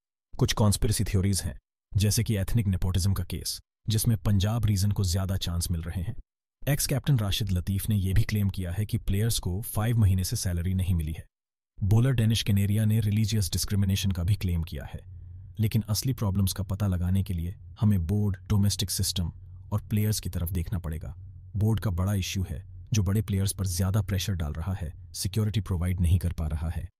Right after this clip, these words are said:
और स्टेबल लीडर फाइंड नहीं कर पा रहा है। चेयरमैन का एटीट्यूड भी चेंज होता रहता है, जिसकी वजह से प्लेयर्स को अडैप्ट करने में मुश्किल होती है। दूसरी बड़ी प्रॉब्लम है डोमेस्टिक सिस्टम की, जिसमें स्टेबिलिटी नहीं है,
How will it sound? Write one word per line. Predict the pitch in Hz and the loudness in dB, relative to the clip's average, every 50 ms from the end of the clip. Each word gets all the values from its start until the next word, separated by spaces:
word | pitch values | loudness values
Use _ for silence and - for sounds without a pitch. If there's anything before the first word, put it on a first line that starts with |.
| - | -4
और | - 101 92 | 0 0 0
स्टेबल | - - - 107 104 110 117 | 0 2 2 2 4 4 4
लीडर | 110 95 98 92 98 90 | 4 4 4 4 2 0
फाइंड | 87 - 82 82 82 82 | 0 0 0 2 4 4
नहीं | 85 92 101 | 6 4 4
कर | - 87 - | 4 2 -4
पा | - 82 82 | -4 -4 -4
रहा | 82 82 82 | -4 -4 -4
है। | 78 - - - - _ _ _ _ _ _ - | -6 -8 -8 -12 -14 _ _ _ _ _ _ 0
चेयरमैन | - 123 123 120 123 123 120 120 | 4 4 6 6 6 6 6 4
का | - 117 | 4 2
एटीट्यूड | 87 101 101 - 104 101 104 101 90 | 2 2 2 2 2 2 2 2 4
भी | 90 98 | 6 4
चेंज | - - - 98 98 95 85 | 4 4 4 4 4 4 2
होता | 82 - 85 | 2 -2 -2
रहता | 82 85 82 - - 78 | -2 -4 -4 -4 -4 -4
है, | 80 85 - - _ _ _ - 107 | -4 -4 -6 -10 _ _ _ 0 4
जिसकी | 98 107 - - 135 | 4 4 6 4 4
वजह | 107 104 92 95 98 | 4 4 4 4 4
से | 98 - 104 | 4 2 0
प्लेयर्स | - - 104 98 101 101 - | 0 0 0 2 2 0 0
को | - 92 | 0 0
अडैप्ट | 87 85 92 90 - - | 2 2 2 0 0 -2
करने | - 92 82 85 82 | -2 0 2 2 4
में | 85 85 | 4 4
मुश्किल | 82 82 - - - 78 | 4 2 2 0 -2 -2
होती | - 82 78 - 78 | -2 -2 -4 -6 -6
है। | 82 78 - - - _ _ _ _ _ - | -6 -8 -10 -10 -20 _ _ _ _ _ -2
दूसरी | 101 95 120 127 123 - - 127 | 2 6 6 6 6 6 4 2
बड़ी | 98 101 98 92 | 4 4 2 2
प्रॉब्लम | - 90 82 80 90 90 87 | 2 0 0 2 2 2 2
है | 92 95 | 2 2
डोमेस्टिक | 85 92 87 87 85 - - 92 - | 2 4 4 4 4 2 0 -2 -2
सिस्टम | - 87 - - 90 85 | -2 -4 -2 0 0 0
की, | 85 - - - - - _ _ _ - - | 0 -2 -6 -10 -10 -14 _ _ _ -6 -2
जिसमें | 101 95 - 98 92 | 0 2 2 2 2
स्टेबिलिटी | - - - 92 80 92 92 98 - 107 104 | 2 2 0 0 2 2 2 2 4 4 4
नहीं | 98 85 95 92 | 4 6 6 4
है, | 85 87 78 | 4 2 -2